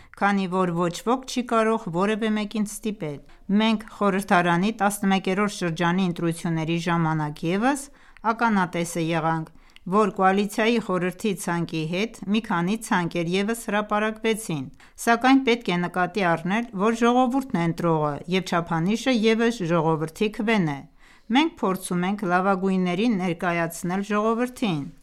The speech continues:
սակայն ի վերջո ժողովուրդն է, որ ընտրության է գնում"։ Կիրակի օրը ևս Հադատ Ադելը ասել է. "Թեկնածուների թիվը շատ է, և տարբեր ճաշակները կարող են ներկայացնել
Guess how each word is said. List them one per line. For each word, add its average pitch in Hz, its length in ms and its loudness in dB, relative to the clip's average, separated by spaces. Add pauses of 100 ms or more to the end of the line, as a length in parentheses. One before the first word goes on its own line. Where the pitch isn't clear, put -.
(320)
սակայն 208 560 0
ի 202 140 -4
վերջո 202 440 0 (140)
ժողովուրդն 220 680 0
է, 170 160 0
որ 180 200 -2
ընտրության 220 540 0
է 170 120 0
գնում"։ 156 420 -4 (180)
Կիրակի 185 480 0
օրը 175 160 0
ևս 165 420 -2
Հադատ 170 380 0
Ադելը 165 480 0
ասել 226 340 0
է. 147 120 -4 (100)
"Թեկնածուների 240 840 0
թիվը 262 360 0
շատ - 380 0
է, 151 160 -2
և 165 180 -2
տարբեր 175 440 0
ճաշակները 165 720 -2
կարող 165 360 2
են 208 160 2
ներկայացնել 226 840 0